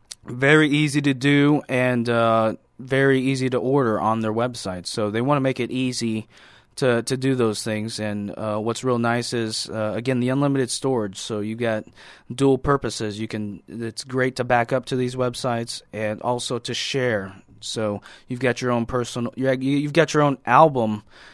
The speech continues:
Uh, actually, you can put different albums on your, basically, it's kinda like your own website to, to share with other people, and, uh, they could, uh, look at those photos. Uh, as long as they've got an internet connection, they can, uh, check the, check your photos out online.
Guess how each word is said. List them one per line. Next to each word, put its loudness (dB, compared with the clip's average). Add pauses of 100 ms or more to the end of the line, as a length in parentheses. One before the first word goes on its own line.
(260)
Uh, 0
actually, 0
you -2
can -4
put -4
different -2
albums 0
on 0
your, -6 (360)
basically, -4
it's -8
kinda -2
like -2
your -2
own -4
website -4
to, -4
to -6
share -2
with -6
other -6
people, -8 (100)
and, -6
uh, -2
they -6
could, -8
uh, -4
look -8
at -8
those -4
photos. -4 (460)
Uh, 4
as -2
long 4
as -4
they've 0
got 4
an 0
internet 0
connection, -2
they 0
can, -2
uh, 0
check -4
the, -2 (100)
check -6
your -2
photos -2
out -4
online. -6